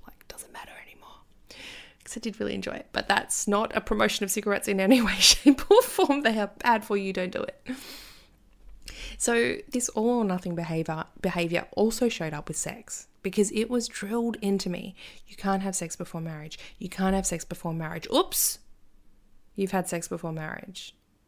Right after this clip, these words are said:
Not by choice, but it happened. And suddenly it was like, "Well, fuck, what's the point in continuing to wait? I am already dirty in the eyes of God, dirty in the eyes of my future husband. I'm wrong and sinful and obviously going to hell, so why hold back now?"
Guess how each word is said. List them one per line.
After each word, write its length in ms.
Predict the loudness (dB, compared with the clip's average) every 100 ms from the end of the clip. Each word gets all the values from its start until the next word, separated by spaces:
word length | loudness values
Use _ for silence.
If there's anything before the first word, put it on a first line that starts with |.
| _ _ _ -10
Not 120 | -10
by 120 | -10
choice, 320 | -12 -12 -10
but 160 | -4 -4
it 80 | -4
happened. 480 | -10 -10 -12 -10 -6
And 220 | -2 -2
suddenly 360 | 0 -2 -2 -2
it 100 | -4
was 180 | -4
like, 280 | -4 -6 -4
"Well, 120 | -4
fuck, 420 | -4 -2 -4 -4 -12
what's 180 | -8
the 100 | -6
point 320 | -4 -4 -4 -4
in 340 | -4 -4 -6 -8
continuing 420 | -10 -8 -8 -10
to 120 | -8
wait? 240 | -6 -8 -12 -18 -18 -4
I 180 | 2 2
am 120 | 2
already 300 | 2 -2 -2
dirty 260 | -2 -2 -2
in 100 | -4
the 120 | -4
eyes 200 | -6 -8
of 80 | -8
God, 320 | -8 -6 -10 -12 -12 0
dirty 240 | 2 2
in 80 | 0
the 100 | -4
eyes 220 | -4 -6
of 80 | -4
my 120 | -6
future 320 | -6 -10 -8
husband. 480 | -8 -8 -6 -6 -6 -14 -18 -4
I'm 260 | 0 0 0
wrong 300 | 0 0 0
and 260 | -2 -4
sinful 380 | -4 -4 2 4
and 80 | 4
obviously 400 | 2 2 0 -2
going 220 | -2 -2
to 60 | -4
hell, 280 | -2 0 0
so 160 | -2 0
why 180 | 2
hold 260 | 2 0 0
back 240 | -2 -2
now?" 320 | -6 -4 -8